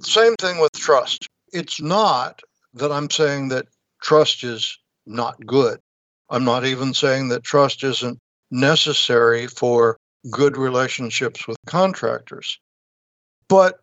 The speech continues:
designing a contractual approach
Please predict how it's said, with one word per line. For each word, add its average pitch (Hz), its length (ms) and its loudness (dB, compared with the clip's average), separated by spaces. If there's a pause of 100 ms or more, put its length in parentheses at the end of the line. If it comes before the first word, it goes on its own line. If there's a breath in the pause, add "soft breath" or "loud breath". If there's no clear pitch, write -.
(460)
designing 180 840 -2 (100)
a 147 80 0
contractual 156 800 0
approach 160 800 4